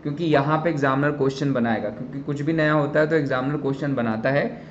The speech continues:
ताकि बच्चों के लिए टफ लगे और rare number मिले। तो यहाँ पे आपको rare, rare number मिल सकता है। इस बार best book on cinema launch किया गया और वो किताब हो जाएगी musical,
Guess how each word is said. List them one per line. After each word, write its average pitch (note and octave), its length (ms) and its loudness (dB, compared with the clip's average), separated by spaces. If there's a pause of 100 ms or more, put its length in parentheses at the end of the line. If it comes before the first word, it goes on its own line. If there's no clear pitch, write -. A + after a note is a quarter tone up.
(120)
ताकि D#3 220 2
बच्चों C#3+ 320 2
के D3+ 60 0
लिए D3+ 120 6
टफ C#3+ 300 0
लगे C3+ 180 2
और G#2+ 120 4
rare D3 300 6
number A2 280 0
मिले। G2+ 240 -4
तो G#2+ 100 -2
यहाँ C3+ 240 0
पे D#3 100 2
आपको C#3+ 240 2
rare, C#3+ 380 2
rare C#3+ 240 0
number C#3 260 -2
मिल C#3 160 -2
सकता B2+ 280 -2
है। - 260 -2 (220)
इस D3 200 2
बार D#3 200 4
best D3+ 340 0
book D3+ 380 -2
on D3+ 140 0 (120)
cinema C#3+ 320 2
launch C3 300 0
किया A2 180 0
गया B2 180 0
और D#3 100 4
वो C#3+ 200 0
किताब C3+ 320 -2
हो C#3 100 0
जाएगी C3 300 0
musical, C#3+ 600 0